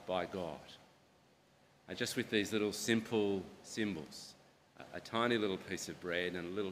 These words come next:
cup with some juice in it. Uh, what we're doing as we share together in the Lord's Supper is we're going back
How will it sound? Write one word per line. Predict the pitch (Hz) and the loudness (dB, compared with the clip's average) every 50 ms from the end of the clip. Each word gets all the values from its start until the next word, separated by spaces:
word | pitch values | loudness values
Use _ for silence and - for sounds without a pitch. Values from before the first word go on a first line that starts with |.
| - - | -6 -10
cup | - 104 - - - | -10 -10 -10 -8 -10
with | 85 | -12
some | - - 98 92 80 | -10 -10 -10 -10 -10
juice | - 90 92 90 - - 101 | -10 -8 -8 -8 -8 -8 -8
in | 80 | -8
it. | 71 69 - - - - - - - - _ _ _ _ - - - - - - - - - - - - | -10 -10 -12 -16 -20 -20 -20 -20 -20 -20 _ _ _ _ -20 -20 -20 -20 -20 -20 -20 -20 -20 -12 -2 0
Uh, | 120 | 2
what | 113 165 190 170 | 4 6 6 6
we're | 165 | 6
doing | - 135 139 139 135 127 | 6 8 8 10 10 8
as | 117 - - | 8 6 6
we | 123 104 | 2 2
share | - - 127 117 113 | 2 2 4 4 4
together | 107 104 - 113 110 104 110 104 | 2 2 0 0 2 4 4 4
in | 98 - 104 104 | 4 4 2 0
the | 101 | 0
Lord's | 101 95 98 101 98 - | 0 0 0 -2 -2 -2
Supper | - 107 98 - 113 - | -2 -4 -4 -2 -4 -4
is | - 110 110 117 | -4 -4 -2 -2
we're | 113 | -2
going | 110 127 131 131 127 117 107 101 95 - - | 0 2 0 2 2 2 0 -2 -4 -4 0
back | 120 117 87 76 78 101 - - - | 0 2 2 0 0 -2 -4 -4 -8